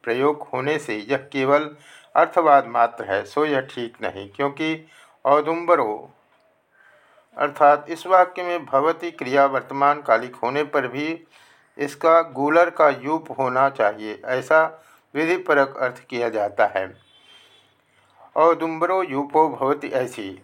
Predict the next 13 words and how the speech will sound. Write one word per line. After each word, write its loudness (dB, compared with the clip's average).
औदुम्बर 0
यूपादि 2
संबंधी -4
विधि -6
के -4
समान -2
होने -2
के -6
कारण 0
यह -10
भी -8
निर्दोष -6
है। -4